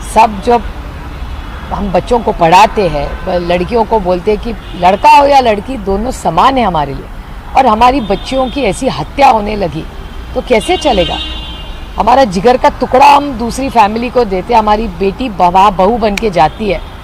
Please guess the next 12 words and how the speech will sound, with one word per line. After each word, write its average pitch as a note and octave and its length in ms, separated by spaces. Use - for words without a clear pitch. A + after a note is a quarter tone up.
और G#3 120
हमारे G3+ 400
संस्कारों A3 600
में C#4+ 100
उसको B3+ 240
लक्ष्मी A3+ 380
कहा G#3 220
जाता C#3+ 320
है। - 60
और G2+ 100
ऐसी F#3+ 400
जो A#3 300